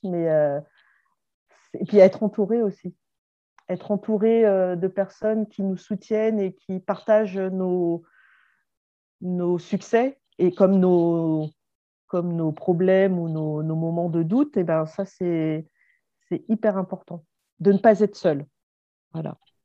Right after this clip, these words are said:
Même si c'est des personnes qui ne sont pas professionnelles de l'entrepreneuriat, le fait d'avoir une écoute, un,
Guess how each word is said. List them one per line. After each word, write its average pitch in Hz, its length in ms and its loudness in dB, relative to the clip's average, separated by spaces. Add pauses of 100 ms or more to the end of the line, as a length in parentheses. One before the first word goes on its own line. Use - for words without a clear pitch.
(460)
Même 233 160 4
si 254 160 -2
c'est 226 380 0
des 196 120 0
personnes 220 360 -2
qui 208 100 -8
ne 190 60 -4
sont 190 160 -8
pas 214 140 0
professionnelles 208 680 -4
de 196 60 -4
l'entrepreneuriat, 190 880 -4 (420)
le 202 80 4
fait 240 180 2
d'avoir 208 360 4
une 202 120 0
écoute, 240 480 -2
un, 170 720 -2